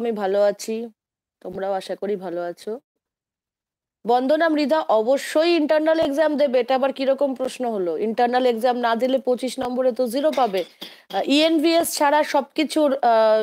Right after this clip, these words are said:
ইন্টারনাল আছে। এসিসিটা কিন্তু পুরোটাই বলতে পারো ইন্টারনাল, কাজেই ওটা অবশ্যই দিতে হবে। আহ, রূপসা, রূপসা বর্ধন,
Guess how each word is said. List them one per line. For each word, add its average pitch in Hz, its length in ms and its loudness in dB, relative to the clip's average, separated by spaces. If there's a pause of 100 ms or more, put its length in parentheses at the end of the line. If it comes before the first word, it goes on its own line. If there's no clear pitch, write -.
(140)
ইন্টারনাল 254 400 2 (100)
আছে। 285 220 0 (680)
এসিসিটা 339 680 2
কিন্তু 320 260 -2 (120)
পুরোটাই 294 480 2 (140)
বলতে 254 280 0
পারো 262 180 2
ইন্টারনাল, 170 520 -2
কাজেই 226 280 0
ওটা 240 180 0 (100)
অবশ্যই 247 360 -2
দিতে 185 280 -2
হবে। - 220 -8 (760)
আহ, 170 320 -10 (920)
রূপসা, 254 420 -2 (300)
রূপসা 247 400 -2
বর্ধন, 226 480 0